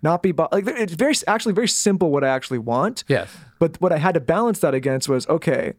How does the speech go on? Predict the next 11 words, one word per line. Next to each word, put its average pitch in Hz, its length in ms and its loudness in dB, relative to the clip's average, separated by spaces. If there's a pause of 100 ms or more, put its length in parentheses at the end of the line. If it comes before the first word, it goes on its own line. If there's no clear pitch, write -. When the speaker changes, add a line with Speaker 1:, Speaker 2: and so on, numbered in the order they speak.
(160)
Speaker 1:
if 165 140 0
I 175 140 2
do 165 300 0
have 156 260 0
enough, 135 500 -2 (220)
how 170 180 2
do 190 180 4
I 170 300 0
also 160 400 2
stay 151 360 0
motivated 131 920 0